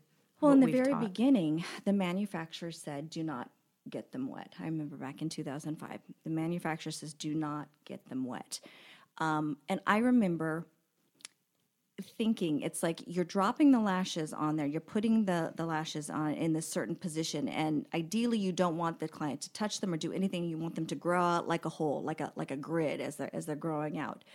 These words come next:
Speaker 1: Um, I think it, there, it, there's, there's a couple reasons why. At the time,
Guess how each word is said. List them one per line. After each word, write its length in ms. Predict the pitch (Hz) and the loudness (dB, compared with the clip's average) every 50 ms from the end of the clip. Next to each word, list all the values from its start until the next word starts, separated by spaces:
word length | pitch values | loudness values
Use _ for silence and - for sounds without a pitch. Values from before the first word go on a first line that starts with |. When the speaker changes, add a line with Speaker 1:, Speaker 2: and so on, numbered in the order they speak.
| - - - - - - - - - _ - | -20 -20 -20 -20 -20 -20 -20 -20 -12 _ 0
Speaker 1:
Um, 480 | 156 156 151 151 151 156 151 156 160 - _ _ _ _ _ _ - - - - - _ _ _ _ _ _ _ _ _ _ - | 2 2 2 2 2 2 0 -2 -4 -6 _ _ _ _ _ _ -20 -20 -20 -20 -20 _ _ _ _ _ _ _ _ _ _ 2
I 120 | 190 208 220 | 4 4 4
think 360 | 214 - - 247 247 262 - | 2 0 0 2 2 2 2
it, 220 | - - 156 - - 180 | 0 -4 -4 -4 -4 0
there, 160 | 202 190 - - - 123 - _ _ _ _ | 0 0 0 -2 -6 -10 -10 _ _ _ _
it, 180 | - - - 165 | -8 -6 -2 0
there's, 300 | 170 202 190 185 185 185 - - | 2 4 4 4 2 0 -2 -4
there's 140 | 190 180 | -4 -6
a 40 | 175 | -4
couple 240 | - - 226 208 185 | -6 -6 -6 -6 -4
reasons 440 | 165 165 160 160 160 151 151 147 - | -4 -4 -6 -6 -6 -8 -8 -8 -8
why. 360 | 160 147 139 104 78 - 165 - - - _ _ _ _ _ _ _ _ _ _ _ _ - | -8 -8 -6 -6 -6 -8 -10 -14 -18 -20 _ _ _ _ _ _ _ _ _ _ _ _ 2
At 180 | 196 208 - | 4 4 4
the 100 | - 269 | 2 0
time, 640 | 262 - - - 170 160 160 165 175 202 233 233 - | -2 -2 -4 -4 -2 -2 0 0 0 0 0 -2 -4